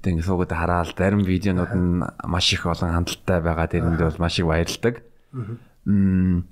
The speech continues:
Speaker 1: ер нь YouTube контентээ, контентээрээ шинэ ингээд залуучуудыг дэмжиж, а, энэ, а, хитийн ер нь зорилго ер нь ямар байна?
Speaker 2: Тий. Би YouTube-ийнхаа контентыг нөгөө жоох ингээд яг нөгөө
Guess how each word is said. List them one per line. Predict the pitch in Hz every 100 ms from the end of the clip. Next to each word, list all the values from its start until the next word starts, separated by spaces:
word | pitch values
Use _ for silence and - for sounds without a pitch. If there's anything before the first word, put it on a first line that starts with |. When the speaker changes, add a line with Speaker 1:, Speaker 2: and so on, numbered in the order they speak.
| _ _ - - - - - -
Speaker 1:
ер | 139
нь | 123 113
YouTube | 113 196 180 -
контентээ, | 143 135 170 165 156 143 123
контентээрээ | 120 120 143 139 127 123 117 101 - - -
шинэ | - 139 131 117
ингээд | 110
залуучуудыг | 107 120 117 110
дэмжиж, | 95 104 113 107 - - - -
а, | 90
энэ, | 101 120 113 -
а, | - - - -
хитийн | - - - 208 135
ер | 117
нь | 101
зорилго | 92 104 90 82
ер |
нь | 82
ямар | 80 82
байна? | - - - - - - - -
Speaker 2:
Тий. | 165 147 127 - - - - - - - _ - _
Би | 190 185 151 151
YouTube-ийнхаа | 160 - 202 196 190 143 170 135 -
контентыг | - 139 135 170 143 147 131
нөгөө | 135 127 120
жоох | 135 -
ингээд | 123 123 - - - - 160
яг | 175 156
нөгөө | 139 135